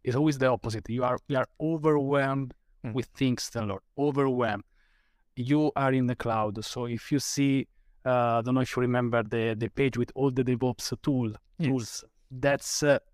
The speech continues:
Speaker 1: mind-blowing. It, it, it make, it, it makes you want to quit,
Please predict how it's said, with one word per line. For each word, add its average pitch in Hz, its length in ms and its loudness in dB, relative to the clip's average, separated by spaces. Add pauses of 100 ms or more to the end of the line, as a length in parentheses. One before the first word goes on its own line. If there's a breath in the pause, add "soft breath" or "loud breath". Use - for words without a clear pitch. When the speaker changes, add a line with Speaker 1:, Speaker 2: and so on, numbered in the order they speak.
(100)
Speaker 1:
mind-blowing. 120 520 0
It, - 160 0
it, 170 160 0
it 156 160 -4
make, 175 220 -2
it, 165 140 -6
it 151 220 -6
makes 170 300 -2
you 156 80 2
want 151 300 0
to 147 80 -2
quit, - 360 -6